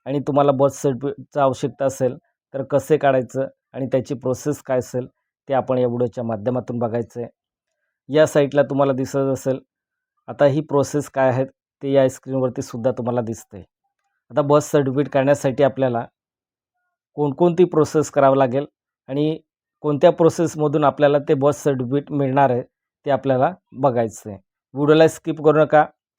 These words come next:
आणि चॅनलवरती नवीन आला असेल तर चॅनलला सबस्क्राईब करून घ्या. बघा, एकोणावीसशे नव्वदच्या पूर्वी असे भरपूर लोक आहे, त्यांचं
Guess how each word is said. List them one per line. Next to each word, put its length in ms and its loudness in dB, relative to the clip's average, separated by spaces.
आणि 160 -6
चॅनलवरती 520 2
नवीन 200 2
आला 100 6
असेल 220 0
तर 60 0
चॅनलला 460 0
सबस्क्राईब 480 -4
करून 300 -6
घ्या. 160 0
बघा, 280 4
एकोणावीसशे 540 2
नव्वदच्या 480 2
पूर्वी 460 0
असे 220 -4
भरपूर 380 0
लोक 260 4
आहे, 220 2
त्यांचं 580 -4